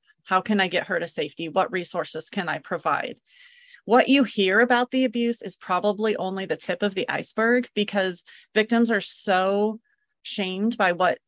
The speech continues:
they experience in a lot of cases that they're not willing to speak about the breadth and depth of the abuse that they are living with. So it's likely much worse than you are actually hearing about. Another thing in working with,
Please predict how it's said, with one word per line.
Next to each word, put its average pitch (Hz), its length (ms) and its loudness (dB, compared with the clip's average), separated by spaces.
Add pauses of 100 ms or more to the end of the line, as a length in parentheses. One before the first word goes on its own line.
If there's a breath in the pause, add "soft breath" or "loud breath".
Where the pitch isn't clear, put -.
they 185 120 -4
experience 190 520 -4
in 247 80 6
a 254 60 6
lot 233 220 2
of 233 60 0
cases 247 400 -2
that 196 120 -6
they're 190 140 2
not 185 180 -4
willing 190 280 -6
to 170 100 -10
speak - 440 -6
about 165 280 0
the 170 100 0
breadth - 400 -2
and 170 160 -10
depth - 300 -4
of 175 160 -8
the 175 100 -4
abuse - 380 -8
that 175 160 -6
they 170 100 -2
are 151 100 -6
living 156 320 -10
with. - 280 -12 (360 loud breath)
So 240 140 2
it's 208 140 0
likely 214 340 4
much 196 460 0
worse - 420 -8 (100)
than 180 140 -6
you 160 120 -4
are - 120 -4
actually 151 380 -8
hearing 156 360 -10
about. - 460 -12 (760 soft breath)
Another 233 380 6
thing 254 460 4 (360 loud breath)
in 220 300 0
working 214 340 2
with, 208 200 -2